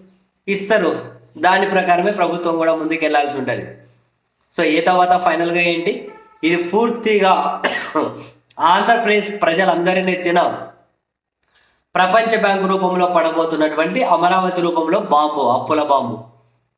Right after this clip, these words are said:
డాలర్స్లో పే చేయాల్సినటువంటి పరిస్థితులు ఇప్పటికిప్పుడు తెలియదు. మనము మన నెక్స్ట్ తరాలు, హ,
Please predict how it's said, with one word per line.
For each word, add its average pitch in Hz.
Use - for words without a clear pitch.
డాలర్స్లో 185
పే 175
చేయాల్సినటువంటి 156
పరిస్థితులు 151
ఇప్పటికిప్పుడు 202
తెలియదు. 220
మనము 185
మన 175
నెక్స్ట్ 170
తరాలు, 175
హ, 214